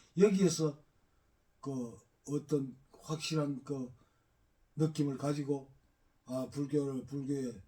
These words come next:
들어간 걸로 알고 있습니다. 이, 이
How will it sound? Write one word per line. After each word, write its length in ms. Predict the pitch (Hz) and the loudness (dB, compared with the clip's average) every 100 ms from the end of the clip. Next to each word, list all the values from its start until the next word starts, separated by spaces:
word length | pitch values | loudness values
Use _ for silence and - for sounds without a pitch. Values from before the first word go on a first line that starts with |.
| _ _ _ _ _ _ _ _ _ _ _ _ _ _ _ - | _ _ _ _ _ _ _ _ _ _ _ _ _ _ _ -12
들어간 340 | 123 123 120 | -8 -6 -6
걸로 240 | 131 117 | -6 -8
알고 200 | 95 95 | -10 -14
있습니다. 360 | 95 - 95 87 _ _ _ _ _ _ _ _ - | -16 -16 -18 -20 _ _ _ _ _ _ _ _ -6
이, 480 | 151 170 170 170 160 - _ _ _ _ | 0 4 6 6 4 -6 _ _ _ _
이 280 | 156 180 165 | 2 4 4